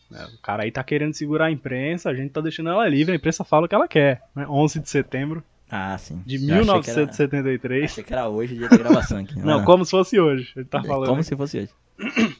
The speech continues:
Speaker 1: O Allende, ele é deposto. Tipo, os militares cercaram o Palácio Presidencial, tá ligado?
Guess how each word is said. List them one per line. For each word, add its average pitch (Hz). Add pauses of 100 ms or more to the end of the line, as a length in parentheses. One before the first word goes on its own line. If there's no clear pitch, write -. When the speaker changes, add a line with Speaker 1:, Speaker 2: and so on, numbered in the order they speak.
(120)
Speaker 1:
O 127
Allende, 135
ele 143
é 143
deposto. 143
Tipo, -
os 143
militares 151
cercaram 156
o - (240)
Palácio 131
Presidencial, 131
tá 131
ligado? 123